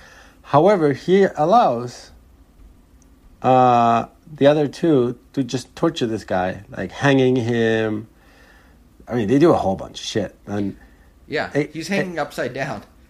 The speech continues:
Speaker 2: I mean,
Speaker 1: Yeah.
Speaker 2: at one point, the chief comes and he, like, sees the rope. It's like, "Were you hanging this guy?" They're like, "Uh, yeah." <laughs>
Speaker 1: Yeah. Um,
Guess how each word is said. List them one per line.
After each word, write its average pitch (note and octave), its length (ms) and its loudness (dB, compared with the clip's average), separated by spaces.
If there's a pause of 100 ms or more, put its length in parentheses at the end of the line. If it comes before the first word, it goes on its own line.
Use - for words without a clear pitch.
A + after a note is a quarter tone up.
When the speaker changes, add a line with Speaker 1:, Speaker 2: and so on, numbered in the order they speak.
(220)
Speaker 2:
I C#3 60 -10
mean, D3+ 180 -2
Speaker 1:
Yeah. C3+ 220 4
Speaker 2:
at C#3 120 -6
one F3 140 -4
point, G3 340 -6
the B2 80 -10
chief D#3+ 340 -14
comes C#3 320 -8
and B2 100 -6
he, B2 140 -6
like, B2 240 -12
sees B2+ 260 -12
the B2+ 80 -14
rope. B2+ 220 -8
It's G2+ 80 -16
like, G2+ 180 -12
"Were F3 80 -8
you E4 180 -4
hanging A#3 320 -4
this C4 160 -12
guy?" D#4 280 -12 (300)
They're D3+ 100 -10
like, - 160 -8 (120)
"Uh, G#2+ 380 -8
yeah." C3 220 -10 (400)
<laughs> C#4+ 260 -4 (1500)
Speaker 1:
Yeah. C3 260 2 (500)
Um, A2 600 2